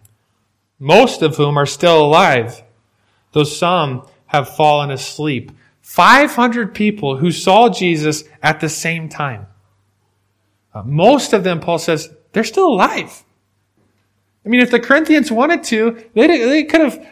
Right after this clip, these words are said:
uh, gone off there to Jerusalem or wherever else, and they could have sat down with hundreds of people who could have said, "Yes, I saw it with my own eyes. You might think I'm crazy,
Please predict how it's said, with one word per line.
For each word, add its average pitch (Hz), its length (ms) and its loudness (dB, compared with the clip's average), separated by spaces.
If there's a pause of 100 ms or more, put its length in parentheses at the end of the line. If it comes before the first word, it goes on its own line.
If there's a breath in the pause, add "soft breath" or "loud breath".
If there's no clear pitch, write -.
uh, 220 220 4
gone 220 300 2
off 254 200 4
there 247 160 4
to 240 80 0
Jerusalem 233 520 -2
or 175 100 0
wherever 233 340 4
else, 262 280 2
and 214 260 -4
they 294 100 0
could 302 200 0
have - 260 -4
sat 254 460 -2
down 254 520 0 (140)
with 226 220 2
hundreds 311 680 0
of 226 160 2
people 254 640 -2 (640)
who 240 180 0
could 277 160 0
have 277 140 0
said, 226 420 0
"Yes, 277 680 2 (1040)
I 220 120 4
saw 285 480 4
it 247 100 6
with 240 140 4
my 247 160 4
own 269 140 2
eyes. 254 220 4
You 214 220 0
might 320 320 0
think 294 280 -6
I'm 214 240 -2
crazy, 202 720 4